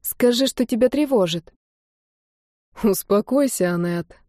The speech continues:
муж усмехнулся, но в этой усмешке была грусть. «Всё хорошо, тебе просто кажется». «Арт». «Кажется, Аннет», твёрдо повторил муж.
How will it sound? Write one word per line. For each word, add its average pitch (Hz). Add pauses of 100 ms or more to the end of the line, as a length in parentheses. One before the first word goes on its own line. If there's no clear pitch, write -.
муж 185
усмехнулся, 214
но 196
в 190
этой 196
усмешке 196
была 220
грусть. 170 (540)
«Всё -
хорошо, 208 (160)
тебе 220
просто 240
кажется». 175 (880)
«Арт». 214 (1200)
«Кажется, 214
Аннет», 175 (180)
твёрдо 180
повторил 180
муж. 185